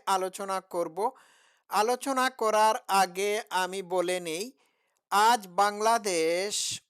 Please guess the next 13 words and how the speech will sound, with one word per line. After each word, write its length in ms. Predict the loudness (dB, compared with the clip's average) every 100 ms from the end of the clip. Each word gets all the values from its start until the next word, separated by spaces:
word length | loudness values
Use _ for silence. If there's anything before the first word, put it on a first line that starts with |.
| -12
উত্তপ্ত, 1040 | -12 _ _ -4 -4 -4 _ _ -4 -4 -6 _ _ _
আজ 320 | 0 2 2
বাংলাদেশ 800 | 0 -2 0 0 0 -2 -6 -6 -12 -12
উত্তাল 1300 | -14 _ _ _ _ 4 4 6 6 6 4 2 -6
ঢেউয়ের 540 | -6 -6 -2 -2 -2
মতো 540 | -4 -6 -4 -4 -4 -8 _ _
সমুদ্রের 720 | -12 -8 -6 -8 -6 -2 -2
উপর 560 | -2 -4 -4 0 0 -4 -14 _ _
ভাসছে। 680 | -2 0 0 -6 -10 -10 -10 _ _ _ _ _ _
কারণ 300 | 0 0 -2 -10
কি? 200 | -14 -14 -16 _ _ _ _ _ _
কারণ 400 | -2 0 0 -4
হলো 540 | -6 -6 -2 0 0